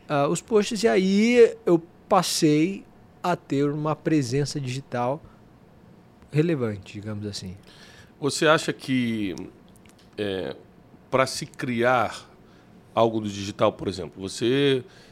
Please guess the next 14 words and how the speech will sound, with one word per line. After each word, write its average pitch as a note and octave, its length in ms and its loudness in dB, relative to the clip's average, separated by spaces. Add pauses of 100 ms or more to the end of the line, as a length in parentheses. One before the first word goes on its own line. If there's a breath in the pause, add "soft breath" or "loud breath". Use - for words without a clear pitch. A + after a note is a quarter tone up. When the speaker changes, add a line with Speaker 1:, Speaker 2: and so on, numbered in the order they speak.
(240 loud breath)
Speaker 2:
é, G#2+ 260 -8 (260)
foi A2 140 -4
delegado, C3 960 2
juiz, A2+ 720 -4
e A2+ 120 -2
agora A#2+ 360 2
tá B2 180 -4
se - 160 -10
dedicando, A#2 680 -2 (100)
apesar G#2+ 320 -6
de G#2+ 100 -6
não G#2+ 120 -4
ter G#2+ 140 -4
largado, G2 640 -2